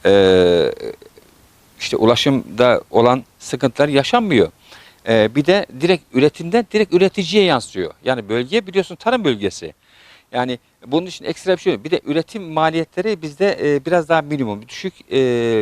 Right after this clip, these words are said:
üretebiliyoruz. İnsanlar da düşük, e, oranda fiyatlar alabiliyorlar. Yani fidelerimizi tercih edebiliyor, alabiliyorlar. Bunu biz, e, bu bölgede hem yetişti hem de bu işi hazırlamasını yapan arkadaşlar gelip bizden, e, talep ediyorlar, alıyorlar. Biz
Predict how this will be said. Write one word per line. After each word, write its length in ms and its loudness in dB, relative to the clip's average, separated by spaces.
üretebiliyoruz. 760 -2
İnsanlar 540 -4
da 160 2
düşük, 320 -12
e, 280 0
oranda 460 -4
fiyatlar 540 -4
alabiliyorlar. 600 -2
Yani 120 -12
fidelerimizi 460 -6
tercih 260 -8
edebiliyor, 340 -4
alabiliyorlar. 520 -2
Bunu 200 -2
biz, 180 -6
e, 680 0
bu 100 0
bölgede 420 0
hem 240 -6
yetişti 360 -8
hem 200 -8
de 140 -2
bu 100 2
işi 200 -12
hazırlamasını 540 -8
yapan 280 -2
arkadaşlar 500 -6
gelip 280 -4
bizden, 260 -4
e, 380 -8
talep 260 0
ediyorlar, 320 -4
alıyorlar. 380 -8
Biz 80 -10